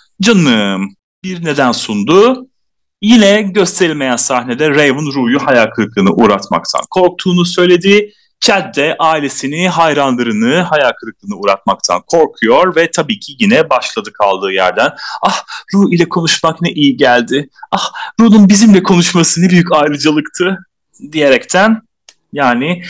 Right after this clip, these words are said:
"Sleep your way to the top" vardır ya, bu da yağ çek yani. Yola <laughs> yağ çekerek devam et.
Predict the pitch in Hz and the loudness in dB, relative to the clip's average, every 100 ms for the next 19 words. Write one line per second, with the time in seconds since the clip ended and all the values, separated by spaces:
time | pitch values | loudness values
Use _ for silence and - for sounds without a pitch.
0 | 175 - - 202 - 185 175 185 185 170 | -6 -4 0 0 2 2 4 2 0 -4
1 | 165 170 165 - 165 160 185 151 92 - | -4 -4 -4 -4 -2 -2 -4 -6 -6 -8
2 | - 135 151 127 127 135 131 - - - | -4 -2 -2 -4 -4 -2 0 -2 -8 -10
3 | - 104 92 95 - _ - 110 104 104 | -8 -6 -6 -8 -10 _ 0 2 4 2
4 | 95 - _ - - - 87 - 113 - | -2 -12 _ -14 -14 -16 -18 -6 -6 -4
5 | 104 110 120 - 156 - 147 139 - 135 | -4 -2 -2 2 2 2 0 -2 0 2
6 | 127 113 107 104 98 - 104 95 95 147 | 2 0 -4 -2 -4 -2 0 0 0 -2
7 | 196 | -4